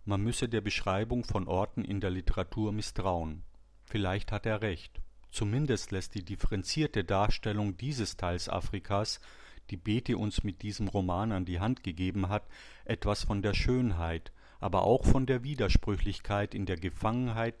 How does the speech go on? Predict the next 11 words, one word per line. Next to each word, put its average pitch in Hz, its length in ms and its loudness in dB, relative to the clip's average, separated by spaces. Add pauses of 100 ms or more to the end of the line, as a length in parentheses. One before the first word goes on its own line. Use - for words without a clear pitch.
(120)
zwischen 113 460 -2
den 87 180 0
Kulturen 98 680 -2
erahnen. 92 720 -2 (1120)
Nach 110 280 0
der 104 160 0
Lektüre 98 640 -2
von 90 320 0 (280)
Sonne, 98 360 -2
Liebe, 95 400 -4
Tod 101 380 2